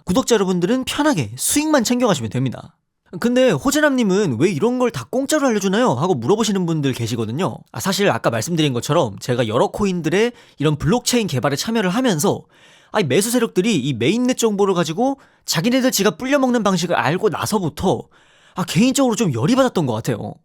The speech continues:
아, 솔직히 야가 빠졌잖아요. 본인들은 그런 식으로 치고 빠지면서 개미 투자자들은 그 사이에서 계속 죽어나가고 이걸 미리 알았더라면 많은 분들이 지금보다 훨씬 더 큰 돈 벌어갔을 텐데 라는 생각에 이렇게 영상을 통해서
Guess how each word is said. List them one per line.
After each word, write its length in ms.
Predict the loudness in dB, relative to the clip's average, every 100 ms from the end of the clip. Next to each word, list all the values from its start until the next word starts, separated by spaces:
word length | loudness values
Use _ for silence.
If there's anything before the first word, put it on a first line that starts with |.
| _ _ _
아, 100 | -6
솔직히 400 | -2 -2 -2 -2
야가 240 | 0 2 2
빠졌잖아요. 800 | 2 0 0 0 0 -2 -6 -10 -20 _ 0
본인들은 440 | 2 2 0 0
그런 260 | 0 0 2
식으로 240 | 0 0
치고 240 | -2 -4
빠지면서 760 | 0 0 2 0 2 0 0 -4 -6
개미 260 | 0 0
투자자들은 680 | 0 0 2 2 2 0 -2 _ _ _ -2
그 140 | 0
사이에서 360 | 4 4 2 0
계속 340 | 0 0 0
죽어나가고 640 | 0 0 2 0 -4 -10 _ _ _
이걸 220 | 0 0
미리 180 | 2 4 4
알았더라면 580 | 4 0 2 2 0
많은 320 | 0 0 0 0
분들이 240 | 0 0
지금보다 480 | 0 -2 -2 0 -2
훨씬 540 | 0 0 0 0 0
더 120 | 0
큰 220 | -2 -6 0
돈 160 | 2
벌어갔을 400 | 2 2 0 0
텐데 320 | 0 0 2
라는 180 | 2 0
생각에 460 | 0 -2 0 0 0
이렇게 260 | -2 0 0
영상을 420 | 0 2 2 0
통해서 500 | -2 -2 0 0 0